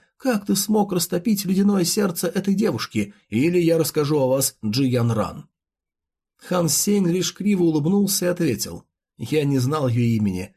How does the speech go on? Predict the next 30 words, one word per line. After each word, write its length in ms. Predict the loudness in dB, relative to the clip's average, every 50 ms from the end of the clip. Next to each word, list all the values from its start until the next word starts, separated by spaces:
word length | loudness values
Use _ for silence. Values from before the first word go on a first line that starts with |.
| _ _
и 60 | -2 0
даже 240 | 0 0 2 2
не 100 | 2 2
знал, 280 | 2 2 0 0 0 -2
что 220 | -2 -4 -4 -4
она 160 | -2 0 -2 -2
принадлежит 520 | -2 -2 -2 -2 -2 -2 0 -2 -2 -2
к 40 | -4
семье 380 | -4 -4 -2 -2 -2 -2 -2
Сюэ. 520 | -2 -4 -4 -4 -2 -2 -2 -2 -4 -8 -14 _ _ _ _ _ _
Девушка 400 | -4 -2 0 0 0 -2 -2 -4
просто 320 | -4 -2 -2 -4 -4 -4 -4
принесла 460 | -4 -4 -2 -4 -4 -2 -2 0 0
мне 180 | 0 0 0
питательные 540 | -2 -2 -2 -2 -2 -2 -2 -2 -2 -2 -4
вещества 720 | -4 -4 -4 -4 -4 -6 -8 -6 -4 -4 -4 -4 -4 -8 _ _ _
и 100 | -4 -4
формулу». 760 | -4 -2 -2 -2 0 2 2 0 0 -2 -4 -8 -12 -14 -18 _ _ _ _ _ _ _ _ _ _ _ _ _
После 380 | -2 -2 0 0 0 0 0 0
этого 440 | 0 0 0 0 0 0 -2 -4 -6 _ _
Хан 280 | -6 -2 0 0 2
Сень 320 | 0 0 0 0 0 0 -2
показал 480 | -2 -2 -2 0 0 2 0 0 0
то, 160 | -2 -2 -2 -4
что 200 | -4 -4 -4 -2
ему 200 | 0 0 0 -2
только 300 | -2 -2 -4 -2 -4 -8
что 200 | -6 -4 -6 -4
принесли. 680 | -4 -4 -4 -2 -2 -2 -4 -4 -6 -10 -12 -14 -18 _ _ _ _ _ _ _
«Чёрт! 540 | -12 -10 -6 -2 -2 0 -2 -2 -4 -10 -18